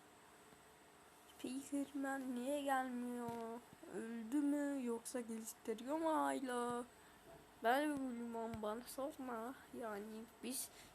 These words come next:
hiçbirimiz bilmiyoruz. Tek, tek şeyleri sormamız,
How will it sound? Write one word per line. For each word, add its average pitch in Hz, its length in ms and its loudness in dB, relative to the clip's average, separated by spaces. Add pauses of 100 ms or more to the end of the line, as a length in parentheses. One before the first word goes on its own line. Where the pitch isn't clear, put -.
hiçbirimiz 247 720 -2
bilmiyoruz. 285 880 0 (640)
Tek, - 320 -4 (540)
tek 247 300 2 (500)
şeyleri 247 520 2
sormamız, - 680 10